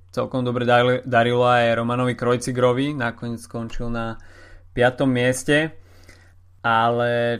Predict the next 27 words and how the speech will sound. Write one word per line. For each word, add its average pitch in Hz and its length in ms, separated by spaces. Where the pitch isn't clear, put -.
čo - 80
sa 120 240
týka 127 400
G 135 160
C 180 160
poradia, 147 560
tak 120 160
sme 117 180
nevideli 120 600
žiadnu 127 400
väčšiu 123 320
rošadu, 135 640
top 120 180
desina 117 680
ostala 117 480
nezmenená 147 800
a 110 200
toto 110 400
záverečné 113 580
stúpanie 110 800
na 104 400
Station 110 480
de 107 160
Rousse 110 320
nemalo 107 400
na, 104 340
eh, 104 420